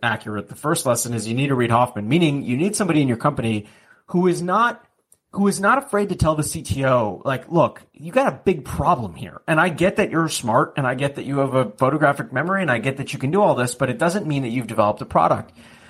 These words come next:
And then the second insight is, is also key.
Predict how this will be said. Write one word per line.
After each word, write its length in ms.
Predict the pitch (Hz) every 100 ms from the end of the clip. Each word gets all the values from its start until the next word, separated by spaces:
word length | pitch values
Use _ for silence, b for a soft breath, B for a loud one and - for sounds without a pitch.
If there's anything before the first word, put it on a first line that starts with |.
| B B B -
And 160 | 175
then 140 | 185 185
the 80 | 170
second 340 | - 240 247
insight 420 | - 175 180 170
is, 220 | 156 147 -
is 180 | 170 156
also 360 | 175 196 185 147
key. 580 | - 220 226 143 135